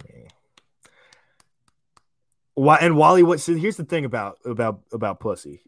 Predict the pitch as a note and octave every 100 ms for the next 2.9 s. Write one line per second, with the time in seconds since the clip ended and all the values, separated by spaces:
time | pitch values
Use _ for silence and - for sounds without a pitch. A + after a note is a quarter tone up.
0 | _ G#2 G#2 F2+ - _ G#2 A2 C#3+ D#3
1 | D#3 - _ _ _ _ _ _ _ C3
2 | B2 - C#3+ D3 B2 A2+ B2 B2 -